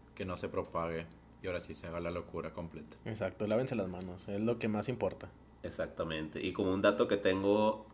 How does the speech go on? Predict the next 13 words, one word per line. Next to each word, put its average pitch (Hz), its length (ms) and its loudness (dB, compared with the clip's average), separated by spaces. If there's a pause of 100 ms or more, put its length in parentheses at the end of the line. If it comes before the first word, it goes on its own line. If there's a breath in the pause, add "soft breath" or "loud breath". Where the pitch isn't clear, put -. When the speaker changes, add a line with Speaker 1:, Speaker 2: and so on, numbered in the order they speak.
(140)
Speaker 3:
aquí 92 260 -2
en 95 100 0
México, 104 560 4
según, 82 460 0
este, 87 320 -2
una 80 160 0
investigación 80 560 -4
que - 100 -10
se 82 120 -8
hizo 78 760 0
de 78 100 -4
la 76 100 -2
unam, 87 340 0